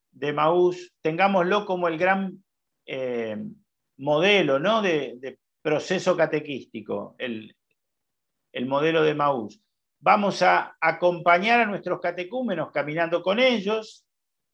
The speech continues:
vamos a proclamar la palabra de Dios y la vamos a reflexionar con ellos, vamos a celebrar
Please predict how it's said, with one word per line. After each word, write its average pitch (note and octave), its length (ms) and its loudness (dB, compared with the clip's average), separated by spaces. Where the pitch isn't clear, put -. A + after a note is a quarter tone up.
vamos F#3 420 2
a E3 140 2
proclamar D#3+ 540 2
la E3+ 160 2
palabra E3 400 2
de D#3 100 0
Dios G#3+ 380 0
y D3+ 40 -10
la C#3+ 120 0
vamos E3 340 -4
a D3 60 -4
reflexionar D3 760 -4
con G#3+ 180 -2
ellos, F#3+ 600 -2
vamos A#3 440 2
a F#3 100 4
celebrar F#3+ 1040 2